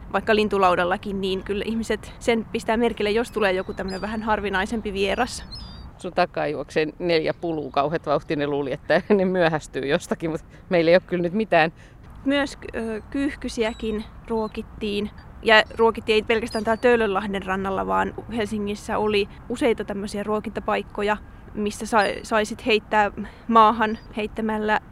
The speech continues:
Speaker 1: ruokaa linnuille. Tai sitten oli myös kaupunki oli laittanut joihinkin puistoihin, joihinkin paikkoihin tämmöisiä lintulautoja, jonne kanssa sai sit tuoda,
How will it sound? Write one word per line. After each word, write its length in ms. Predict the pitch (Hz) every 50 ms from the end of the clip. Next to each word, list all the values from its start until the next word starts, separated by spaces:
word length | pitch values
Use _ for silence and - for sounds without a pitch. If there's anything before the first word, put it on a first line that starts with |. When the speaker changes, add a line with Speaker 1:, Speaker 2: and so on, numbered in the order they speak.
| -
Speaker 1:
ruokaa 560 | - 214 226 220 214 220 - 220 220 214 214
linnuille. 460 | 214 220 220 220 214 214 214 208 214 233
Tai 220 | - 240 233 220
sitten 460 | - 233 208 - - 220 220 202 196 -
oli 260 | - 214 214 208 214
myös 240 | 214 226 220 220 -
kaupunki 640 | - 240 220 196 196 208 208 208 202 - 202 202 - -
oli 180 | 208 208 208 208
laittanut 460 | 214 208 214 - - 214 202 208 208
joihinkin 540 | 208 208 214 220 220 208 196 202 202 202 196 - - - - - - - -
puistoihin, 800 | - 202 208 208 - - - 196 196 214 196 208 190 190 190 - - - - - - -
joihinkin 280 | - 202 196 208 208
paikkoihin 460 | - 202 196 208 - - 202 220 220
tämmöisiä 360 | - 202 196 196 208 - 214 208
lintulautoja, 760 | 214 202 202 208 196 190 185 180 180 190 - 208 220 247 247 - - - - - -
jonne 260 | - 190 - - 208 -
kanssa 280 | - 180 185 196 -
sai 200 | 202 - 202 190
sit 180 | 196 - 208 -
tuoda, 260 | - 196 214 214 208